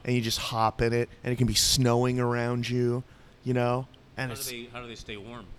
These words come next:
Speaker 1: Uh, stuff in the ground,
Speaker 2: Just natural
Speaker 1: technology.
Speaker 2: springs?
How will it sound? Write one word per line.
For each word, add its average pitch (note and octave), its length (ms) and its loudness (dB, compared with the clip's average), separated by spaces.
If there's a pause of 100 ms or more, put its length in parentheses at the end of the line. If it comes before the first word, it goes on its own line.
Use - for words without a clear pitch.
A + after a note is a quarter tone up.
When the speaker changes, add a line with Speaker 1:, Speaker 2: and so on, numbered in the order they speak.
(840)
Speaker 1:
Uh, A#3+ 1080 -4
stuff - 380 0
in A#3+ 100 4
the F#3+ 100 2
ground, C3 500 2
Speaker 2:
Just - 120 -12 (140)
natural F3 80 -6
Speaker 1:
technology. C#3 640 2
Speaker 2:
springs? A#2+ 180 -4